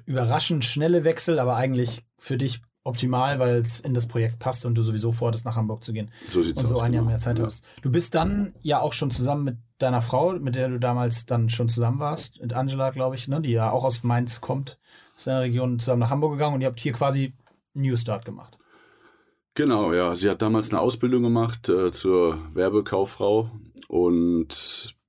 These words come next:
Speaker 2: musste dann alles geklärt werden natürlich, dass sie ihre Ausbildung dann in Hamburg weitermacht. Das heißt, sie ist ein bisschen später nachgekommen, konnte dann aber, glaub, drei Monate später dann auch nach Hamburg kommen.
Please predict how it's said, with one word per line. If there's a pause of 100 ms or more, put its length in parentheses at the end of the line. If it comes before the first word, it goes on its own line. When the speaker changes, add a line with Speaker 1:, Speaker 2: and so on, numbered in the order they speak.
(580)
Speaker 2:
musste
dann
alles
geklärt
werden
natürlich,
dass
sie
ihre
Ausbildung
dann
in
Hamburg
weitermacht.
Das
heißt,
sie
ist
ein
bisschen
später
nachgekommen, (720)
konnte
dann
aber,
glaub, (280)
drei
Monate
später
dann
auch
nach
Hamburg
kommen.